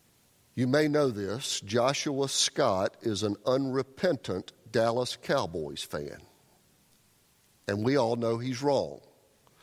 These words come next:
But I don't think I'm gonna help him see the light by saying mean, one-sided things against the Cowboys.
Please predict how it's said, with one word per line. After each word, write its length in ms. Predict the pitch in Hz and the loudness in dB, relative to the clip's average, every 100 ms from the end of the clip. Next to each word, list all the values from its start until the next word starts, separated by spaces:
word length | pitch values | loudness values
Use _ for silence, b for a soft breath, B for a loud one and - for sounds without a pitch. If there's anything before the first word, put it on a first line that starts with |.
| B B B B B - | B B B B B 2
But 120 | 131 | 4
I 100 | 170 | 6
don't 180 | 240 185 | 4 2
think 160 | 185 | 0
I'm 140 | 160 147 | 2 2
gonna 200 | 139 139 | 2 2
help 240 | 165 - | 0 0
him 120 | 165 | -4
see 240 | 147 185 190 | 0 0 0
the 120 | 196 | 0
light 500 | 196 214 185 123 139 - b b b b b _ | 2 2 2 2 -2 -10 b b b b b _
by 160 | 135 147 | 4 4
saying 580 | - 170 160 160 143 147 | 4 4 4 2 0 2
mean, 400 | 170 175 175 147 | 4 4 2 2
one-sided 720 | 160 165 - 143 147 147 143 | 2 2 2 4 4 2 0
things 540 | 190 165 147 156 147 | 2 4 2 0 -2
against 420 | 147 135 165 - | -4 0 0 0
the 80 | 185 | -4
Cowboys. 800 | - 226 214 156 123 113 123 | -2 0 0 2 2 2 0